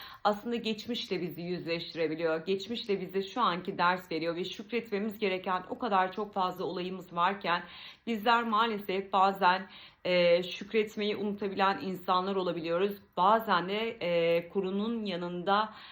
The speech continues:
e, yanan yaş gibi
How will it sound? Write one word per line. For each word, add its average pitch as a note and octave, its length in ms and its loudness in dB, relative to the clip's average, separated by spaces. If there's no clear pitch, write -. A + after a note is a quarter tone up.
e, F3+ 60 2
yanan G3+ 400 4
yaş G3+ 380 0
gibi E3+ 500 -2